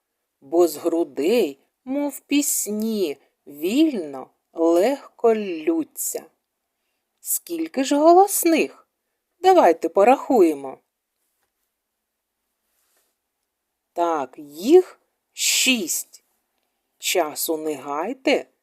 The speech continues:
звуки голосні називайте.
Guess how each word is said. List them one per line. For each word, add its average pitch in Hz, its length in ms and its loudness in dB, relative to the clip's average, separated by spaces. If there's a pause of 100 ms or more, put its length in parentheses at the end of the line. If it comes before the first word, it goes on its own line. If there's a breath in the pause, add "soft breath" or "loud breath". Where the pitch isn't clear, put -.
(160)
звуки 139 680 -8
голосні 226 840 -2 (340)
називайте. 202 1120 0